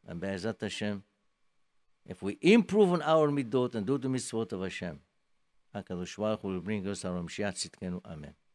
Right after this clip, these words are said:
Rabotai, I want to remind you about the importance, uh, of this, uh, radio station.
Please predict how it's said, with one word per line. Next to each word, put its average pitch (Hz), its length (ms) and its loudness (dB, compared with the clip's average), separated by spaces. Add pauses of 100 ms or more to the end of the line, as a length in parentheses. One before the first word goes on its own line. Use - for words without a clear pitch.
(460)
Rabotai, 90 460 -4
I 98 40 -2
want 98 200 -2
to 95 60 -2
remind 104 420 -2
you 110 120 0
about 95 160 -4
the 80 140 -8
importance, 107 720 -4 (1400)
uh, 82 320 -8 (180)
of 80 180 -12
this, 107 300 0
uh, 90 240 -4 (580)
radio 98 340 -4
station. 98 640 -4